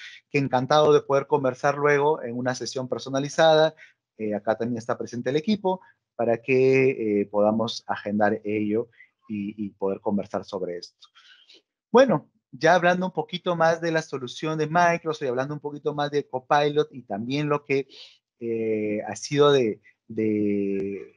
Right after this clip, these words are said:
de mayor interés en esta presentación, ya in-, ingresando un poquito más a la carnecita de la,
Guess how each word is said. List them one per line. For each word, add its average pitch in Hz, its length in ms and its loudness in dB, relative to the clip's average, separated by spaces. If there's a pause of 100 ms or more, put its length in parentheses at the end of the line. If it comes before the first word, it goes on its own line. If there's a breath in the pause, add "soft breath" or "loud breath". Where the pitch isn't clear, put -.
de 107 180 -4
mayor 123 360 2
interés 139 640 2 (320 soft breath)
en 120 220 -2
esta 131 280 -2
presentación, 135 920 -2 (300)
ya 113 120 -2
in-, 123 300 -4
ingresando 117 500 0
un 160 60 -4
poquito 151 340 -4
más 143 200 0
a 147 60 2
la 135 140 2
carnecita 117 720 -2
de 110 140 2
la, 98 300 -2